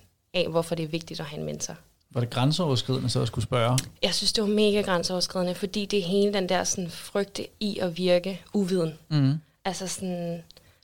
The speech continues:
Speaker 1: du vil bare gerne kunne det. Nu kommer du ud. Du vil gerne vise dig fra din bedste side. Og så er det da bare super ufedt at sidde og, øh, og stille, altså, nogle af de mest simple spørgsmål i forhold til, hvordan opretter jeg en handleplan?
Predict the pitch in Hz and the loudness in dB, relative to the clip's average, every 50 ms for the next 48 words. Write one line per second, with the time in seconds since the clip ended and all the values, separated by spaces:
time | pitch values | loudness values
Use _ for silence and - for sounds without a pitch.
0 | _ - 208 208 202 208 202 208 208 226 226 226 226 - 254 254 262 262 - - | _ -6 -4 0 2 2 2 2 2 0 0 0 0 0 2 2 0 0 -4 -12
1 | - - - 240 220 - 240 226 220 226 - - - 269 269 - - - - - | -18 -12 -10 -8 -2 0 2 2 2 0 0 -2 0 0 0 0 -2 -6 -12 -18
2 | - _ _ _ _ _ - 226 220 214 202 202 202 - 208 202 202 214 202 220 | -20 _ _ _ _ _ -4 0 0 0 0 0 0 0 2 2 2 2 0 0
3 | 220 214 - 208 196 - - 180 180 180 180 - 208 208 202 - - - - - | -2 -2 -2 -4 -4 -4 -6 -6 -6 -4 -2 -2 -2 -2 -4 -6 -10 -12 -8 -4
4 | 208 208 208 214 226 226 - _ _ _ _ _ _ _ _ _ _ 202 196 - | -2 0 2 0 0 -2 -6 _ _ _ _ _ _ _ _ _ _ -8 -4 -2
5 | 202 190 190 185 202 202 196 185 - 160 165 180 180 - - - 226 185 - - | -2 -2 -2 -4 -4 -6 -6 -6 -4 -6 -4 -2 0 0 0 -2 -4 -4 -6 -6
6 | - - - _ - 214 196 - - 202 196 - - - 165 - - 190 185 180 | -8 -8 -10 _ -6 -6 -6 -6 -8 -8 -8 -6 -8 -6 -6 -6 -6 -6 -4 -4
7 | 185 190 196 - - 190 185 175 175 175 170 170 170 175 - - - 190 175 - | -4 -4 -4 -4 -2 -2 0 0 0 0 0 0 -2 -2 -6 -8 -10 -8 -8 -8
8 | - - 185 180 185 190 196 196 - - _ _ _ _ _ _ _ 180 175 185 | -8 -6 -4 -4 -4 -4 -6 -8 -12 -20 _ _ _ _ _ _ _ -10 -6 -4
9 | 185 185 185 185 190 196 196 202 - - - 220 220 - - 196 190 - - 180 | -2 0 0 0 0 0 -2 -2 -4 -2 -2 -2 -4 -4 -6 -6 -6 -4 -2 -2
10 | 180 - - 196 196 185 175 165 180 175 180 180 185 180 180 180 175 175 - 180 | -2 -2 -4 -4 -4 -6 -4 -2 -2 -2 0 -2 -4 -2 -2 -2 0 0 0 0
11 | 180 180 - 185 180 180 175 165 165 151 165 165 165 170 - - - - | 0 0 -2 -6 -6 -6 -6 -8 -8 -6 -6 -6 -6 -6 -8 -10 -12 -12